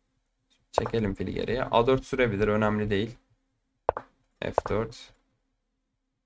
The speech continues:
Bu atı bakın ayaklarını kesiyoruz. H beş oynadı. Ee, H üç G dört fikrini yapmamız için böyle bir fikir gö-, gerekiyor bence.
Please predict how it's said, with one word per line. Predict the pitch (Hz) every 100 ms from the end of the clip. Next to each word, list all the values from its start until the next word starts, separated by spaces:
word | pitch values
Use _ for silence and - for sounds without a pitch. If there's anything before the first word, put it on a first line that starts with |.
| _ _ _ _ _ _ _ _ _ - - 165
Bu | 156
atı | 120 147
bakın | 120 156 156 -
ayaklarını | 127 123 120 131 147
kesiyoruz. | 123 117 123 95 131 - - - - - _ _ _ _ _ _ _ -
H | 151 -
beş | 165 147
oynadı. | 120 101 95 127 151 151 - _ _ _ _ _ _ _ _ _ _ _ _ _ _ _ _ 95
Ee, |
H | 101 98 98 98 101 98 98 - 120 175
üç | -
G | 156 151
dört | 170 170
fikrini | - 131 156
yapmamız | 147 135 135 147 131
için | 123 143
böyle | 131 127 127
bir |
fikir | 127 - 131
gö-, | 120 113
gerekiyor | - 110 113 123 104
bence. | 90 90 117